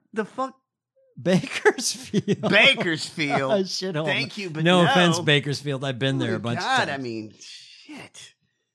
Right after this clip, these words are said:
Speaker 1: We don't need a bullet train into fucking Bakersfield. Bullet train out of Bakersfield.
Speaker 2: Um,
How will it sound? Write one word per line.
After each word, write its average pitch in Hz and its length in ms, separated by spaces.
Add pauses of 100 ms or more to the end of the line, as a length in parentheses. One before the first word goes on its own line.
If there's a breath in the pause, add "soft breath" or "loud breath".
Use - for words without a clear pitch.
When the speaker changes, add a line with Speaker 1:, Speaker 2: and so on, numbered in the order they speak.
(720)
Speaker 1:
We 349 260
don't 403 120
need 202 160
a 143 40
bullet 185 360
train 160 320
into 147 240
fucking 156 440
Bakersfield. 120 920
Bullet 180 200
train 170 220
out 214 180
of 208 80
Bakersfield. 110 840 (1900)
Speaker 2:
Um, 92 540